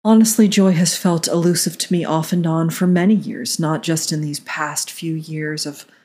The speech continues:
political upheaval and a worldwide pandemic. I actually first noticed how far I felt from joy on a regular basis about thirteen years ago.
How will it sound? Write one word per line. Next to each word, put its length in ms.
political 640
upheaval 640
and 120
a 80
worldwide 920
pandemic. 760
I 20
actually 200
first 360
noticed 480
how 220
far 380
I 80
felt 340
from 180
joy 280
on 80
a 80
regular 320
basis 720
about 400
thirteen 560
years 320
ago. 380